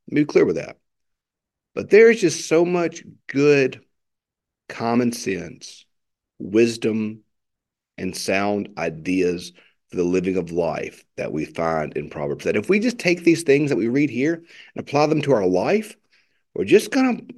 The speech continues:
our life's gonna be easier, y'all. It's just gonna make more sense. Things are just gonna work better. So, like today, uh, we're gonna do chapter ten today, but there's just some, some real, I,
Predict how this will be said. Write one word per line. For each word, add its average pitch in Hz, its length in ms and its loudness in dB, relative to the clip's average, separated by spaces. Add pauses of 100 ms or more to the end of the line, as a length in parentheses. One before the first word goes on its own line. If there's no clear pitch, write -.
(320)
our 135 160 -8
life's 220 360 0
gonna 120 120 0
be 95 80 4
easier, 123 400 2
y'all. 90 300 0
It's 135 120 -4
just 180 160 -4
gonna 185 120 4
make 151 260 4
more 156 180 0
sense. 160 340 -4
Things 170 200 -2
are 170 80 -2
just 170 120 -6
gonna 156 140 2
work 107 540 0
better. 82 400 -10
So, 147 180 4
like 190 240 4
today, 175 380 4 (420)
uh, 113 120 -2
we're 165 100 6
gonna 196 200 6
do 175 180 -2
chapter 165 320 -4
ten 151 160 -4
today, 131 180 0
but 120 80 -4
there's 233 220 2
just 240 240 -4
some, 165 260 -4 (300)
some - 440 -2
real, 185 160 6
I, - 160 -2